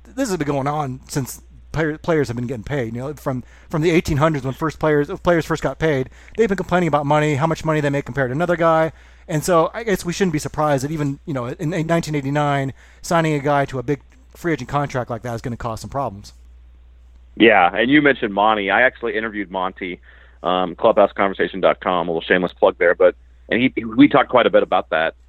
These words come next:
Speaker 2: about that, and he, and, and I should have pulled up before this interview what he said exactly, but yeah, he was,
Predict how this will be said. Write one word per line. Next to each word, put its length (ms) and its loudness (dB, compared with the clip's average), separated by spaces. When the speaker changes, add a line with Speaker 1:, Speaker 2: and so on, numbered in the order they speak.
Speaker 2:
about 220 0
that, 120 0
and 140 -2
he, 120 -6
and, 240 -6
and 160 0
I 280 0
should 120 0
have 80 -2
pulled 160 6
up 80 4
before 200 0
this 80 -2
interview 340 -2
what 100 0
he 160 -4
said 120 2
exactly, 480 -2
but 160 -6
yeah, 160 2
he 140 2
was, 220 4